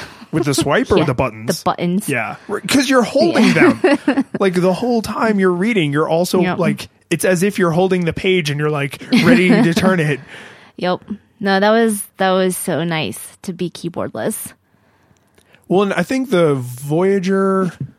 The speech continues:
Speaker 2: so there was the, the Kindle non-touch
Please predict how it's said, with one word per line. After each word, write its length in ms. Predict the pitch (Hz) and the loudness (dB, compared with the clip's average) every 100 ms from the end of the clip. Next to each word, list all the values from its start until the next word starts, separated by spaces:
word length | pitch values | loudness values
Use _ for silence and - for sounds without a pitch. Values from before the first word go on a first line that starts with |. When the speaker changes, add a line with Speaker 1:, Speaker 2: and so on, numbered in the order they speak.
| _ - | _ -4
Speaker 2:
so 180 | - | 0
there 160 | 185 190 | 2 4
was 200 | 190 170 | 2 0
the, 400 | 180 170 156 143 _ _ - | 0 2 0 -4 _ _ -6
the 160 | 156 165 | -4 -4
Kindle 680 | - 240 247 214 190 175 | -2 0 2 2 2 2
non-touch 1300 | 165 151 151 151 165 165 156 147 - 139 131 - - | 0 -2 -2 0 0 0 -2 -4 -4 -4 -2 -4 -6